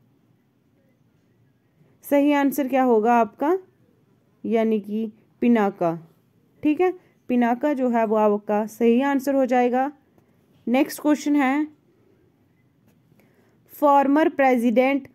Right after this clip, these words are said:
प्रणब मुखर्जी who passed away recently served as the president of India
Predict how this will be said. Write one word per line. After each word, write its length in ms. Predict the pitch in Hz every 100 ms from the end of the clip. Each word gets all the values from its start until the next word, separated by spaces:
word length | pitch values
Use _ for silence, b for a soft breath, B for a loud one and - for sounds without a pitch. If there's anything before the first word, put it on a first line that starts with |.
| _ _
प्रणब 400 | 262 254 277 311
मुखर्जी 800 | 262 240 247 233 190 226 247 247 - _
who 240 | 269 320 262
passed 480 | 254 240 254 240 -
away 360 | 220 220 226 220
recently 680 | 233 - 226 208 208 233 233 -
served 360 | 254 262 277 247
as 320 | 214 214 208
the 120 | 208 208
president 600 | 220 220 202 226 254 254
of 280 | - 202 196 208 -
India 440 | 202 185 185 190